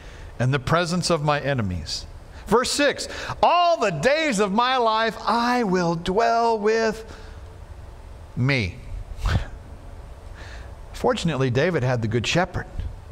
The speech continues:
And so David had sanctuary. But there's another picture I want you to see. I want you to see David's certainty. David was confident that only goodness and faithful love will pursue me.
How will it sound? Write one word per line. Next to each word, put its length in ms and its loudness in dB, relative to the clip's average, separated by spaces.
And 60 -4
so 140 2
David 500 2
had 220 -4
sanctuary. 880 2
But 140 2
there's 160 2
another 340 4
picture 440 0
I 100 4
want 260 0
you 60 2
to 60 2
see. 320 0
I 80 4
want 260 2
you 60 0
to 100 2
see 160 2
David's 760 2
certainty. 920 0
David 420 4
was 300 0
confident 840 0
that 220 2
only 720 4
goodness 840 2
and 240 0
faithful 640 2
love 300 2
will 160 2
pursue 560 0
me. 260 2